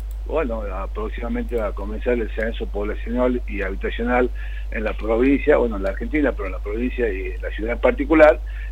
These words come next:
y en ese sentido, eh, entendemos que estamos, bueno, si teníamos ciento cincuenta mil habitantes, seguramente estaríamos en, en una mayor cantidad, ¿no? Y eso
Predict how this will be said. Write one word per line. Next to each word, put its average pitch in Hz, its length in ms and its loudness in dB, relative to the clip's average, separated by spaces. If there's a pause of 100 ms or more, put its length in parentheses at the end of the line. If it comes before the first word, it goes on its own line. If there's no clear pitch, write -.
y 113 120 -4
en 120 120 -2
ese 127 200 -4
sentido, 160 580 4 (460)
eh, 98 880 -6 (560)
entendemos 117 580 -2
que 117 120 -4
estamos, 131 400 -2 (300)
bueno, 107 280 -6
si 175 80 -6
teníamos 123 420 -4
ciento 113 280 -4
cincuenta 113 340 -2
mil 117 160 0
habitantes, 117 460 -2
seguramente 104 460 -4
estaríamos 107 480 -4
en, 92 120 -6 (120)
en 95 140 -6
una 92 120 -6
mayor 92 320 -4
cantidad, 127 460 6
¿no? 127 120 2
Y 101 140 0
eso 107 340 -4